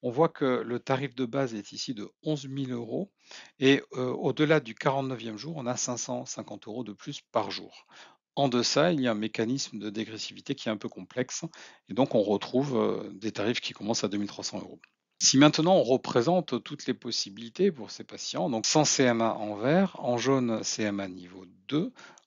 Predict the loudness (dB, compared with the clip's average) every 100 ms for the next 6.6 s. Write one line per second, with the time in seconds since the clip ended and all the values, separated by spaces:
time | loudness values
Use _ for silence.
0 | _ -2 0 0 0 2 2 2 0 0
1 | -2 -8 -12 -10 0 2 2 -2 -2 0
2 | 2 0 -6 -10 -14 -4 -2 -2 -8 -4
3 | 0 0 4 4 4 2 2 0 0 -10
4 | -4 -4 -4 -4 -2 -2 -4 _ -20 -20
5 | _ -20 0 4 4 2 -4 -4 0 0
6 | 0 -2 -4 _ 4 4